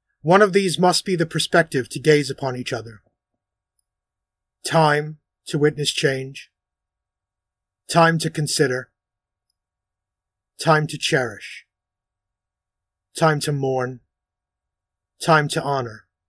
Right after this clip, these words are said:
Distance to cast a shadow across.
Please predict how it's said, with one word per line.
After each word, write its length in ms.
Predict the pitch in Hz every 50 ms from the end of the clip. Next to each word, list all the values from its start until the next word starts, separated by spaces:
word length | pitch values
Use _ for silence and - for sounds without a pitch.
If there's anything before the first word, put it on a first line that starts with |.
| _ _ _ _ _ _ _ _ _ _ _ _ _ _ _ _ _ _ _ _ _ _ _ _ _ _ _ _ _ _ _ _
Distance 580 | 113 - 160 165 156 - - 190 185 190 - -
to 100 | - -
cast 300 | 156 - 156 143 139 - 143
a 20 |
shadow 380 | - - - 147 139 135 131 127
across. 560 | 123 - 135 127 131 123 - - - - -